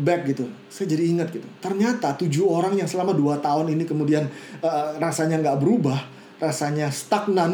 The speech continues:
gitu, nggak kemana-mana. Tujuh orang ini yang jadi leadernya. And tujuh orang ini yang kemudian ngembangin komunitas-komunitas ini. Ada yang di S F, ada yang di Oregon, ada yang di San Diego,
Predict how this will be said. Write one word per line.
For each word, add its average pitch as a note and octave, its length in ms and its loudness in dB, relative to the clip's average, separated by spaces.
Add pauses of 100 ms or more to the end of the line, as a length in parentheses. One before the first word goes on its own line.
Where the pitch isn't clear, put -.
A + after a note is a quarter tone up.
gitu, - 160 -2
nggak C#3 80 -2
kemana-mana. D3 560 0 (400)
Tujuh D#3 240 -2
orang E3 160 -2
ini E3+ 240 0
yang D3 80 -2
jadi C3+ 160 2
leadernya. A2+ 640 -2 (560)
And C#3+ 80 -2
tujuh D#3+ 240 2
orang D#3 160 0
ini E3+ 160 0
yang D#3+ 80 -2
kemudian D3+ 480 2 (380)
ngembangin D3 560 0
komunitas-komunitas C#3+ 880 -2
ini. D#3 240 0 (320)
Ada C3 400 -2
yang B2+ 160 -4
di C3 80 0
S G3 240 0
F, E3+ 320 -2
ada B2 160 -6
yang C3 160 -2
di C3+ 80 2
Oregon, F3+ 560 2
ada B2+ 240 -2
yang B2+ 160 0
di C3 80 0
San F#3 240 -2
Diego, F3 460 0